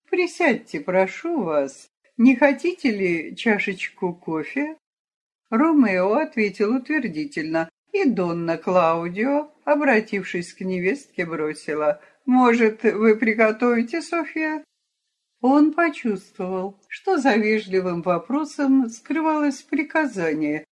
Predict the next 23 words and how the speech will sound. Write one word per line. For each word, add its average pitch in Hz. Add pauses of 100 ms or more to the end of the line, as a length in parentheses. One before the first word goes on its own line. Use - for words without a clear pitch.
(160)
не 190
терпящее 226
никакого 233
неповиновения, 160 (160)
и 185
подумал: 202 (500)
«Почему 175
бы 226
не 196
поручить 185
это 226 (240)
Терезе?» 190 (920)
Час 339
прошёл 220
в -
светской 214
болтовне 170 (320)
обо 277
всём 285 (140)
и 381
ни 254
о 156
чём. 147